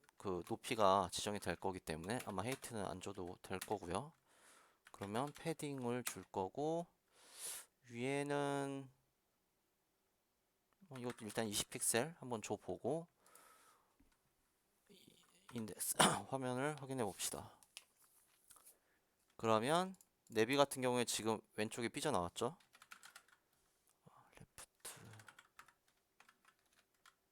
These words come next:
일단 이거는 어떻게 된 건지, 씨에스에스 어떻게 먹혀 있는지 확인을 하고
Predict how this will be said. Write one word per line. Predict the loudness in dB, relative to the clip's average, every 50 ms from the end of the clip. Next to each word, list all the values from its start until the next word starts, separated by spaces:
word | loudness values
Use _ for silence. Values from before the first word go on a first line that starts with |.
| _ _ _ -20 -20 -20 -20 -20 _ _ _ _ _ _ _ _ _ _ _ _ _ _ -20 -20 _ _ _ _ _ _ _ _ _ _ _ _ _ _
일단 | _ 0 2 2 2 0
이거는 | -4 -4 -2 -2 -2 0 -2
어떻게 | -2 -2 -4 -4 -4
된 | -4 -2
건지, | -2 -2 -2 -2 -2 -2 -4 -4 -8 _ _ _ _ _ _ _ _ _ -14
씨에스에스 | -8 -4 -2 -2 0 0 -2 -2 -2 -2
어떻게 | -2 -2 -4 -6
먹혀 | -6 -6 -6 -6 -6
있는지 | -6 -6 -8 -10 -10
확인을 | -8 -8 -8 -6 -4 -4 -4 -2 -4
하고 | -4 -4 -4 -6 -4 -4 -6 -6 -10